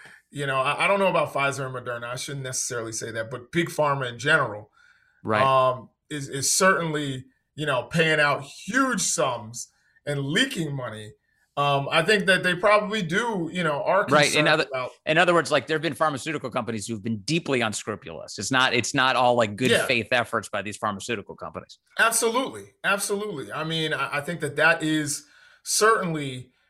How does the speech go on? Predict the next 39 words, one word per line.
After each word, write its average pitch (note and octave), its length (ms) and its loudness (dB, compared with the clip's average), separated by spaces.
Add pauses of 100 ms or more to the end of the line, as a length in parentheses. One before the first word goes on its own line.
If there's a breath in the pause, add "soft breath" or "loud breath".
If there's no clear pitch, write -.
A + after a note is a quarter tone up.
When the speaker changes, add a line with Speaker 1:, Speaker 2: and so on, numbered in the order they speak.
(180)
Speaker 1:
um, D3 280 2
an D3+ 160 -4
issue. C3+ 560 -2 (380)
And, F3 160 4
and, D#3+ 320 2
but A3 260 8
I F3 120 6
think B3 240 0
in F3 140 0
this G#3+ 180 0
particular F#3+ 680 -2
case, - 600 -10 (640)
um, C3+ 540 0 (120)
I C#3+ 120 4
don't F#3 380 4
think E3 160 0
that D3+ 160 -4
that D3 240 4
is C3+ 260 -2
what's C#3 200 -4
going C3 300 -2
on. A#2+ 420 -2
I, C#3 240 0
I C#3+ 140 2
think, D3+ 360 -4
honestly, C3+ 760 -4 (480)
um, C#3 360 2
that C3+ 220 2
the C3 60 -8
C G3 260 0
D F3 120 0
C D#3+ 640 -2 (340)
and D3 120 -4
these C#3 140 -6
government D#3+ 420 2
entities C#3+ 640 -2
Speaker 2:
Yeah. G#2+ 240 4 (280)
Speaker 1:
are C3+ 360 -4
tiptoeing, C#3+ 840 0